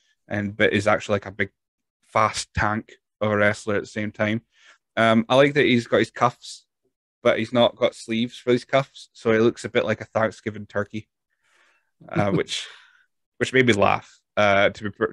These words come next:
Speaker 1: to be honest. But I'm sure that he'll, he'll, uh, I, I hope he doesn't, I hope he doesn't have it, like, sleeveless, uh, shirt just with the cuffs, 'cause I don't think that's, I, I think that's a look that works well in the brain, but not so much in real life.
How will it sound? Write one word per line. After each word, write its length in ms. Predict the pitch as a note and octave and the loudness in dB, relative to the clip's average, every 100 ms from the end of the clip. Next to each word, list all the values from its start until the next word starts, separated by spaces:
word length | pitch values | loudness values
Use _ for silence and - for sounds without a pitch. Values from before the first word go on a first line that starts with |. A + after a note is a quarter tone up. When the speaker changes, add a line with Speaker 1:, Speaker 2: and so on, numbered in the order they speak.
| - | -4
Speaker 1:
to 80 | |
be 100 | G#2 | 0
honest. 340 | G#2 G2+ G2+ - | 4 4 2 2
But 120 | G#2 | 2
I'm 100 | F2+ | 2
sure 240 | G#2+ - G#2 | 0 0 0
that 160 | G#2 | -2
he'll, 340 | A2 G#2 G2+ - | -4 -2 -2 -6
he'll, 320 | G#2+ G2+ G2 | -4 -2 0
uh, 200 | G2+ G2+ - _ _ _ _ _ _ _ | 0 -2 -8 _ _ _ _ _ _ _
I, 120 | - F#2 | -14 -12
I 60 | - | 2
hope 220 | C3 A#2 | 2 2
he 60 | |
doesn't, 280 | G#2+ G#2 G2 _ | -2 -4 -12 _
I 80 | G#2+ | -4
hope 200 | A2 C3 | -2 0
he 60 | C3 | 2
doesn't 280 | A#2+ A2 G#2 | 2 2 -2
have 200 | G#2 G2+ | -4 -2
it, 120 | F2 | -4
like, 200 | G2+ G2+ | -4 -10
sleeveless, 640 | - A2 G2+ G#2 - - _ | -10 -10 -4 -4 -4 -14 _
uh, 160 | A2 G2+ | 0 0
shirt 420 | G2 A2+ G2 - | 0 0 0 -2
just 220 | - - | -14 -16
with 120 | G#2+ - | -16 -20
the 60 | |
cuffs, 380 | - G#2 - - | -4 -4 -4 -2
'cause 100 | A#2+ | 0
I 40 | |
don't 220 | G2+ A2 G2+ | 2 0 0
think 140 | G#2 | -6
that's, 220 | F2+ - - | -6 -6 -10
I, 140 | - A2+ - | -4 -4 0
I 40 | |
think 100 | B2+ | 2
that's 140 | F3 E3+ | 4 6
a 60 | |
look 280 | D#3 D3 - | 6 6 2
that 160 | C3+ - - | -4 -4 0
works 280 | B2 - | 0 2
well 140 | A#2+ A2 | 4 4
in 60 | |
the 60 | G#2 | 2
brain, 340 | G2+ G#2+ G#2 | 0 0 0
but 160 | G2+ G#2 | -4 -8
not 280 | G#2+ A2 - | 0 0 0
so 160 | - | -14
much 360 | A2 G#2+ - - | -8 -8 -8 -14
in 100 | A2 | -14
real 180 | G#2 G2+ | -6 -4
life. 300 | G#2 G#2 - | 0 -2 -4